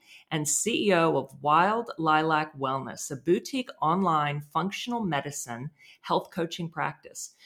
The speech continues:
where she helps passionate women in midlife get to the root cause of their chronic health issues so they can reduce symptoms, heal from the inside out, and truly thrive.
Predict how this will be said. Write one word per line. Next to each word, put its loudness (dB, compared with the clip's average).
where 4
she 2
helps 0
passionate -2
women -2
in -6
midlife -2
get 4
to -6
the 0
root 2
cause 2
of -8
their -4
chronic -4
health -6
issues -4
so 0
they 0
can -4
reduce -2
symptoms, -10
heal 0
from -4
the -4
inside -2
out, -2
and -10
truly -4
thrive. -8